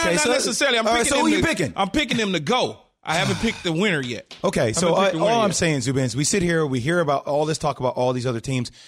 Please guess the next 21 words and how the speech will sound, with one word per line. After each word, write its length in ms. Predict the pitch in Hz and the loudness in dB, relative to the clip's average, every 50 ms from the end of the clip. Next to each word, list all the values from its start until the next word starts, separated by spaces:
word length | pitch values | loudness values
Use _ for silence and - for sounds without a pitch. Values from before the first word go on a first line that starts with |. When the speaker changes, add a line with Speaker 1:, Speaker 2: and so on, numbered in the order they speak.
| - - _ _ | -20 -20 _ _
Speaker 1:
I 220 | 147 156 170 190 196 | -4 -4 -2 -2 -4
understand 680 | 185 160 160 127 - - 151 151 147 143 135 123 117 | -4 -4 -6 -6 -6 -6 -4 -2 -2 -2 -2 -2 -2
that 200 | 113 113 110 - - - _ _ _ | -2 -2 -4 -6 -10 -20 _ _ _
a 80 | - 120 | -10 -10
team 340 | - - - 156 147 143 | -8 -8 -6 -4 -4 -4
is 120 | 131 117 98 | -4 -6 -8
a 40 | 104 | -10
couple 400 | _ - - 143 143 - 131 123 | _ -8 -8 -8 -6 -6 -8 -8
of 60 | 110 | -8
plays 420 | - - - 123 120 123 120 107 113 | -8 -6 -4 -4 -2 -2 -4 -6 -6
away 440 | 113 98 113 113 110 101 92 85 - _ _ _ _ _ | -8 -6 -4 -4 -4 -4 -6 -8 -12 _ _ _ _ _
from 120 | _ 123 117 | _ -8 -8
potentially 460 | - - 131 127 123 - 117 123 117 | -6 -4 -6 -6 -4 -4 -6 -6 -6
losing, 340 | 101 127 151 151 113 127 90 | -4 -4 -4 -4 -6 -8 -8
but 140 | 110 151 - | -8 -6 -4
that's, 260 | 185 190 - - - _ _ _ _ _ | -6 -6 -6 -10 -12 _ _ _ _ _
that's 260 | 190 - - - 202 | -6 -4 -4 -4 -2
luck 200 | 233 240 - 214 | -4 -2 0 -2
in 100 | 202 208 | -2 -2
any 300 | 208 226 233 233 233 202 | -2 -2 -2 -2 -2 -2
dynasty. 640 | 143 131 139 120 110 104 - - - - - - | -2 -2 -4 -4 -4 -8 -10 -12 -12 -14 -18 -18